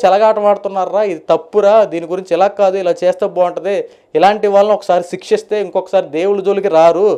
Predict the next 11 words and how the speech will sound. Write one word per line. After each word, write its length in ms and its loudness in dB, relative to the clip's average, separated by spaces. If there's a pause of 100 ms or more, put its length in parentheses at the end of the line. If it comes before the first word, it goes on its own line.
(460)
ఎవరి 280 4 (100)
మతాలను 340 0
వాళ్ళు 200 -2
స్వేచ్ఛగా, 540 0 (800)
ఆ, 100 -2 (260)
ప్రచారం 460 2
చేసుకోవచ్చు, 500 -4 (180)
ఆ, 80 0
స్వాగతించవచ్చు, 920 -2
అనుభవించవచ్చు 640 -8
అని 120 -10